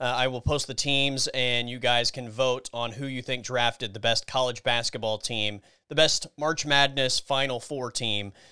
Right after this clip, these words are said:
uh, of this group. So, uh, look out for that at Colby underscore Daniels. All right, uh, I, I told you guys I would, uh, post my bracket today, so let's take a look at that real quick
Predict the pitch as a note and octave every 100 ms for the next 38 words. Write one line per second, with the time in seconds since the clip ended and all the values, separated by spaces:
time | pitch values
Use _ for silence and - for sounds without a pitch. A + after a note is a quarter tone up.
0 | - - A2 G2+ G#2 A#2 G#2 A2+ G#2 -
1 | G#2+ F#2 - A2+ G#2 G2+ - - - A2
2 | A#2+ C#3+ D#3 D3 C#3+ B2+ B2 C3+ C3+ D3
3 | C3+ B2+ B2 B2 A#2 - B2 A2 G#2+ -
4 | A#2 G#2+ G2+ F#2+ - F#3 E3+ - - -
5 | - D#3 D#3 D#3 D#3 D#3+ D#3 F#3+ F3 E3+
6 | E3 D3+ C#3+ D3+ D3 D3 C#3 C3+ C3 -
7 | E3+ E3+ - C#3+ B2+ A2+ B2 C#3 E3 F3+
8 | - D#3+ D3 C#3 C#3 - C#3 B2+ B2 A#2
9 | B2+ C#3 - F3+ D3 C3+ B2+ B2+ B2+ C3
10 | C3 - B2+ B2 -